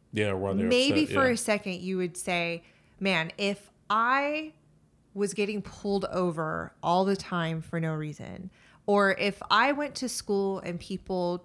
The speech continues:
Speaker 2: didn't treat me the same way, and I
Speaker 1: Mm-hmm.
Speaker 2: got in trouble for things that Johnny over there did as well and didn't get into trouble for.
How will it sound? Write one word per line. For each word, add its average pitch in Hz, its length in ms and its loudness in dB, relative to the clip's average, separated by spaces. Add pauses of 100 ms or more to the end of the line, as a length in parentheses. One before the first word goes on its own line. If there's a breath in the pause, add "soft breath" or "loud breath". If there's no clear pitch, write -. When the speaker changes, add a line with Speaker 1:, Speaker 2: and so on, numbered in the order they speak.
(100)
Speaker 2:
didn't 185 260 0
treat - 320 -4
me 180 160 -4
the 170 120 -4
same 160 340 -6
way, 156 300 -4
and 175 120 -2
I 196 180 2
Speaker 1:
Mm-hmm. 208 80 2
Speaker 2:
got 214 200 6
in 208 100 2
trouble 196 460 2
for 175 200 -6
things 165 460 -8 (220 loud breath)
that 180 320 2 (340 loud breath)
Johnny 202 480 4
over 185 300 2
there 175 340 2
did 180 460 2
as 175 260 -2
well 180 540 4
and 180 220 0
didn't 185 240 2
get 175 160 -4
into 165 180 -8
trouble 165 320 -10
for. - 380 -10